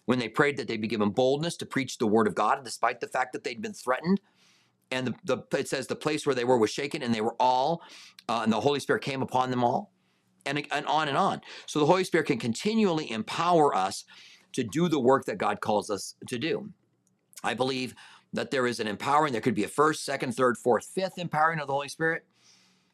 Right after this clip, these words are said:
But I also believe that someone might never have the empowering of the Holy Spirit if they don't submit themselves to God,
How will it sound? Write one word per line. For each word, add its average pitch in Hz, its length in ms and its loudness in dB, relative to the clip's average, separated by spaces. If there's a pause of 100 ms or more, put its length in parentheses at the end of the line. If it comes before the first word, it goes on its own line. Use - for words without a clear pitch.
(160)
But 131 120 0
I 135 40 0
also 156 260 0
believe 131 300 -2
that 120 120 -4
someone 123 300 -2
might 113 260 -2
never 151 400 2
have 98 260 -2
the 101 100 -2
empowering 92 440 0
of 87 80 -2
the 90 60 -2
Holy 92 240 -2
Spirit 110 420 -2 (400)
if 110 140 -4
they 143 100 -2
don't 131 180 -2
submit 127 420 0
themselves 156 420 -2
to 160 80 -4
God, 101 400 0